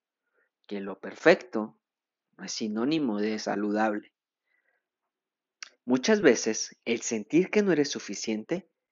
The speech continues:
viene de la idea de que si no haces algo de manera perfecta, eres un fracaso. Es que esto tiene que ser perfecto, es que el color tiene que ser perfecto, es que la línea tiene que quedar perfecta,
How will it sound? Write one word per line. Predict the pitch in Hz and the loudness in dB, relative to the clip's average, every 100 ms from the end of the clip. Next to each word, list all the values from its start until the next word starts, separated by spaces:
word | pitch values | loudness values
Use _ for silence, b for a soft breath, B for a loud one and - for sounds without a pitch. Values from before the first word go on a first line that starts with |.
| _ _ _ _ _ | _ _ _ _ _
viene | - 113 151 185 | -2 -2 0 -4
de | 170 147 | -2 -2
la | 110 | -2
idea | 104 98 104 104 113 - | -4 -4 -6 -4 -8 -10
de | 107 - | -14 -14
que | 110 | -14
si | - 107 | -14 -8
no | 113 | -6
haces | 143 165 160 | -6 -6 -4
algo | 151 139 113 101 | -2 -2 -4 -6
de | 104 | -8
manera | 101 104 101 85 - | -8 -8 -6 -6 -6
perfecta, | - 104 - - 214 - - - 123 175 _ _ _ _ _ _ _ _ | -10 -10 -12 -8 -8 -8 -8 -2 -2 -2 _ _ _ _ _ _ _ _
eres | 147 147 131 | -4 -4 -6
un | |
fracaso. | 113 107 - - _ _ _ _ _ _ _ _ _ B B _ | -8 -10 -10 -18 _ _ _ _ _ _ _ _ _ B B _
Es | - | -8
que | - - | -8 -6
esto | - 196 | -4 -4
tiene | 170 180 | -4 -8
que | 175 | -10
ser | 156 151 143 | -8 -8 -8
perfecto, | - - - - _ - _ _ B - | -10 -10 -14 -14 _ -20 _ _ B -8
es | 123 | -6
que | - | -4
el | 120 | -6
color | - 113 185 | -4 -2 -2
tiene | - 156 143 | -4 -8 -8
que | 117 | -10
ser | - - | -12 -12
perfecto, | - - 95 - - _ _ | -14 -14 -16 -16 -20 _ _
es | 110 - | -14 -10
que | 110 | -10
la | 101 | -6
línea | 120 156 185 185 | -2 -2 0 -2
tiene | 160 143 | -6 -8
que | 123 - | -10 -8
quedar | 113 101 | -6 -6
perfecta, | - 92 - 127 - | -10 -16 -14 -20 -20